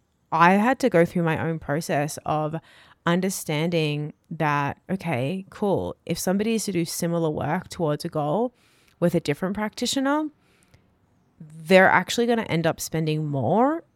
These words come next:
but it's gonna l-, because they're gonna be doing it for a longer period of time, it's gonna take more to get the results. But it's gonna look like it's cheaper because maybe per hour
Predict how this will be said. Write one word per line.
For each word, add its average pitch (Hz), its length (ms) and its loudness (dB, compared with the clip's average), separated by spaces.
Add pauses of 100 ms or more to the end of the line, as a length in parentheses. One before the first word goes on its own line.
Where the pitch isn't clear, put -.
(220)
but 180 140 2
it's - 160 0
gonna 185 140 4
l-, 156 400 -2
because 175 220 0
they're 170 100 2
gonna 160 180 0
be 151 140 -2
doing 151 380 0
it 110 160 -4
for - 100 -6
a 160 60 0
longer 156 240 0
period 143 260 -2
of - 80 -4
time, 151 360 2
it's 117 140 -4
gonna 147 160 -4
take 147 240 -4
more 147 280 -2
to 160 60 -4
get - 220 -4
the 101 80 -4
results. - 720 -2 (1300)
But 170 460 8 (1500)
it's 190 140 -2
gonna 208 140 4
look 165 240 0
like 151 140 0
it's - 180 -4
cheaper 85 520 -4
because 143 360 -2
maybe 143 320 0
per 135 280 0
hour 107 460 -2